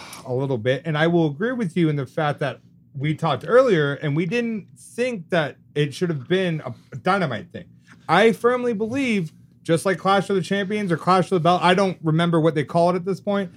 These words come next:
but it should have been a special that was just Blood and Guts, because we had the first hour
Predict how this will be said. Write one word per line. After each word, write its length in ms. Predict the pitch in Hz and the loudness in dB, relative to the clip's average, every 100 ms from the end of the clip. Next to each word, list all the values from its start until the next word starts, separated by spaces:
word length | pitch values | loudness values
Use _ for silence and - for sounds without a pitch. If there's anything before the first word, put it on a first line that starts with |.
| - _ | -20 _
but 120 | 185 185 | 2 2
it 120 | - | 2
should 220 | - 240 | 0 0
have 140 | 202 | 2
been 160 | 185 165 | 2 2
a 80 | 147 | -2
special 720 | - - 190 175 127 110 113 131 | -8 -2 2 2 0 -4 -6 -2
that 180 | 135 135 | -2 0
was 220 | 123 107 | -2 -2
just 460 | 104 143 147 - - | -2 0 0 -4 -4
Blood 220 | 120 107 | -2 0
and 120 | 95 | -4
Guts, 320 | - - - | -12 -16 -20
because 400 | _ 127 120 139 117 | _ -8 -2 -2 -2
we 100 | 135 | -2
had 260 | 139 113 | -2 -4
the 60 | - | -6
first 320 | 190 208 - | -4 -4 -2
hour 440 | 233 247 240 233 | 0 2 4 2